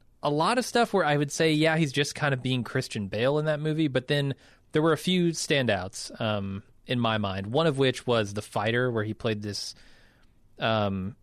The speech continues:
the brother to, like, a really broken down, uh, he was either alcohol or drug addicted, uh, brother to a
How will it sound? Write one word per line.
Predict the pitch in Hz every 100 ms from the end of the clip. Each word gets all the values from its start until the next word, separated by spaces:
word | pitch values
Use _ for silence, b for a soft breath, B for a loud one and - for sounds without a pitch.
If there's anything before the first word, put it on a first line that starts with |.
| -
the | 127 117
brother | 110 143 147 139
to, | 127 - 127 120 117
like, | 131 123
a |
really | 120 165 156
broken | 120 135 131 123
down, | 113 120 120 117 117 117 113
uh, | 113 110 104 98 95 104 - _ _ _ -
he | 123 135
was | 135 147
either | 156
alcohol | 123 151 170 165 135
or |
drug | 107 123 123
addicted, | 120 117 123 113 110 - b b b b _ -
uh, | - 104 98
brother | 98 113 110 110 104
to | 104 - 113 104 101 98 95 107 -
a | 98